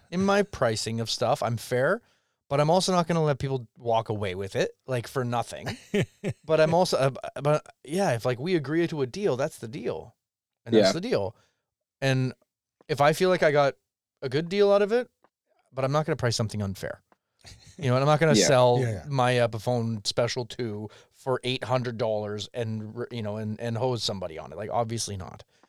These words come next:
Speaker 1: But it's, I, once a deal is struck, man, if you, if you agreed to pay me
Speaker 2: <laughs> It was,
Speaker 1: two hundred dollars for
Speaker 2: listen,
Speaker 1: something, it's two hundred
Speaker 3: You're
Speaker 1: bucks,
Speaker 3: not gonna
Speaker 1: and
Speaker 3: buy
Speaker 1: I,
Speaker 3: the
Speaker 1: and I
Speaker 3: new
Speaker 1: am not giving you any money back.
Speaker 2: <laughs> It was my first electric guitar purchase.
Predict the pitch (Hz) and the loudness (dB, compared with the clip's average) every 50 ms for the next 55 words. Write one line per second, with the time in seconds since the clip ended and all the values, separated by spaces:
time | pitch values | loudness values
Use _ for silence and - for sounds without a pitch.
0 | _ _ _ _ _ _ _ - 120 104 95 98 - - - - _ _ _ _ | _ _ _ _ _ _ _ -2 -2 -2 -2 -4 -8 -8 -12 -12 _ _ _ _
1 | _ _ _ _ _ _ _ - - - - - - - 135 123 110 101 131 156 | _ _ _ _ _ _ _ -20 -20 -20 -20 -16 -10 -8 -6 -6 -6 -4 -4 -4
2 | 170 - 123 110 127 131 117 95 - - - 123 - - - 82 85 85 - - | -4 -4 -2 2 2 4 4 2 0 0 -2 -2 -4 -4 -8 -10 -10 -10 -14 -16
3 | - - - 95 101 117 127 123 113 - - 123 107 123 156 160 147 135 123 135 | -20 -20 -18 -14 -12 -10 -10 -10 -10 -12 -12 -12 -12 -10 -8 -8 -6 -4 -4 -4
4 | 131 123 113 101 - 123 113 110 110 107 104 104 98 - _ _ _ _ 139 147 | -4 -4 -4 -4 -4 -2 -2 -2 -4 -6 -8 -10 -12 -14 _ _ _ _ -8 -4
5 | 135 107 90 - - - - - _ - 180 185 - - - 180 175 151 160 151 | -4 -4 -4 -6 -12 -20 -20 -20 _ -14 -12 -12 -8 -2 0 2 4 4 4 2
6 | 139 131 131 127 131 131 123 - 135 147 147 143 131 151 151 151 139 - _ _ | 2 2 2 4 2 2 0 0 0 2 2 2 2 0 -2 -2 -4 -8 _ _
7 | _ _ _ _ _ - 147 131 - - 202 170 135 123 113 139 135 131 160 156 | _ _ _ _ _ -6 -6 -2 2 4 4 4 4 4 6 6 8 10 10 10
8 | 151 165 147 139 139 135 135 139 151 151 156 165 170 165 151 143 147 156 165 165 | 8 8 8 8 8 8 8 8 6 6 6 6 6 6 6 6 6 6 6 6
9 | 156 143 131 151 147 147 143 143 139 135 139 160 180 165 143 113 123 123 - - | 6 6 4 2 2 4 2 2 2 2 2 2 2 2 2 0 0 -2 -2 -4
10 | - - 160 160 170 165 160 143 156 160 151 151 - - 185 185 185 - - - | -6 -4 -4 -2 0 0 0 0 2 2 2 2 2 2 2 2 0 -2 -6 -10
11 | - - 156 156 160 151 - 160 147 - 160 147 139 131 - - 151 170 175 - | -6 -2 0 0 0 -2 -4 -10 -6 -2 0 2 0 0 0 -2 -4 -4 -2 -4
12 | 226 214 190 - | -6 -6 -6 -8